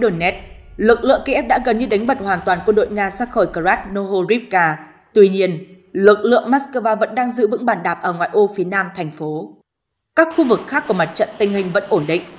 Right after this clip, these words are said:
Cả hai bên đang tiến hành trinh sát lẫn nhau và đấu pháo, đôi khi kiểm tra sức mạnh phòng thủ bằng các nhóm tấn công nhỏ. Trong khi đó, người đứng đầu phong trào quân chúng Zaporizhia,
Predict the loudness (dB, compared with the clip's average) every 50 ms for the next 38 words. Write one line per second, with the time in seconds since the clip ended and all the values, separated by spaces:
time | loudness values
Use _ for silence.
0 | -20 -20 -20 -2 0 0 2 4 4 4 4 4 2 2 0 -2 2 2 2 4
1 | 4 -2 -2 -2 -4 -4 -2 -4 -4 -2 -2 -4 -4 -2 -2 -2 0 0 0 -2
2 | 0 0 -4 -4 -2 0 0 0 0 0 -4 -8 -14 -20 -20 -20 -10 0 2 4
3 | 4 4 2 -2 -2 -2 -4 -2 0 0 0 0 -2 -4 -2 -2 -4 -4 -2 -4
4 | -4 -4 2 2 2 2 4 0 -2 -4 -4 -4 -6 -2 -2 -2 -4 -4 -4 -4
5 | -4 -4 -2 -4 -4 -4 -2 -2 -2 -2 -2 -4 -12 -20 -20 -20 _ _ _ _
6 | _ _ _ _ _ 2 2 2 2 2 -4 -2 0 0 0 0 0 -2 -6 -10
7 | -18 -20 -20 -20 -12 0 4 6 6 6 4 4 2 2 2 2 -2 -2 -2 0
8 | 0 0 0 0 -2 -4 0 0 0 0 0 -4 -8 -6 -4 -4 -4 -2 -2 -2
9 | -2 -4 -6 -6 -2 -2 0 0